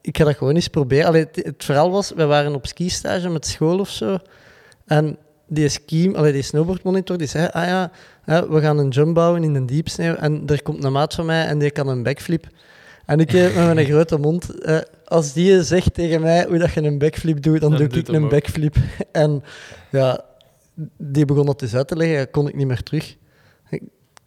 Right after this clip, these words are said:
Speaker 1: ben hem, allee, ik heb een keer of zes geprobeerd, ik ben hem nooit he-, super clean geland, maar allee, ik ben toch rondgegaan in de lucht, dus
Speaker 3: Ik heb
Speaker 1: ja.
Speaker 3: ook geleerd in de diepsneeuw.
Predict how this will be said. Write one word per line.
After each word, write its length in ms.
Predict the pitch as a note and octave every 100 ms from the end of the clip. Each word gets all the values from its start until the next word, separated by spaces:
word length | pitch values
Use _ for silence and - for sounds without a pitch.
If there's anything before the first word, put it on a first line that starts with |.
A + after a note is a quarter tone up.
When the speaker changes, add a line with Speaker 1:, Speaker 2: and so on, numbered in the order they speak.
| _
Speaker 1:
ben 340 | - D#3+ D#3 E3
hem, 200 | D#3 D#3
allee, 180 | D#3 D#3
ik 80 | B2
heb 160 | D#3+ E3+
een 80 | D3+
keer 220 | C#3+ E3+
of 80 | E3+
zes 260 | F3+ -
geprobeerd, 420 | E3 - C#3+ C#3 E3+
ik 60 | D#3+
ben 100 | D3
hem 120 | C#3
nooit 280 | C#3+ D#3+ -
he-, 140 | C#3+ E3
super 380 | - E3 E3+ D3+
clean 260 | D3+ D#3+
geland, 480 | E3+ C#3 D3 F#3 -
maar 240 | C#3 C3 B2 - _ _ _ -
allee, 200 | B2+ A2+ - _ _ _
ik 60 | -
ben 100 | D3+
toch 140 | D3
rondgegaan 480 | - D3 D#3+ D3+ C#3+
in 80 | C#3+
de 100 | C3
lucht, 240 | B2+ D3
dus 300 | - C3+ - - - - - _ -
Speaker 3:
Ik 60 |
heb 100 | A#2+
Speaker 1:
ja. 60 | A#2+
Speaker 3:
ook 160 | A#2+
geleerd 300 | - A2+ A#2+
in 100 | C#3+
de 60 | B2
diepsneeuw. 460 | A2+ A2+ - G#2+